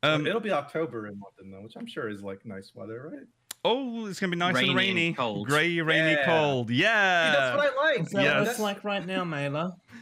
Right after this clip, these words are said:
Speaker 1: Yeah.
Speaker 3: It's, it's, uh, it's been a bit, bit chilly recently, actually.
Speaker 1: Yeah.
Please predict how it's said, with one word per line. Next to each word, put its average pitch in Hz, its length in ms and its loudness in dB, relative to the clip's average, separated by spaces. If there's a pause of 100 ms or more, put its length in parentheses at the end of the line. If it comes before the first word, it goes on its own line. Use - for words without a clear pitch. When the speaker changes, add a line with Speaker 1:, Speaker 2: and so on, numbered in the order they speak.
(180)
Speaker 1:
Yeah. 139 400 0 (100)
Speaker 3:
It's, - 200 -10 (280)
it's, - 320 -10
uh, 123 440 -6
it's - 180 -20
been 131 240 -10
a 135 60 -8
bit, 170 200 -10 (160)
bit - 180 -12 (120)
chilly 117 320 -8
recently, 107 540 -16
actually. 127 180 -8
Speaker 1:
Yeah. 117 180 -4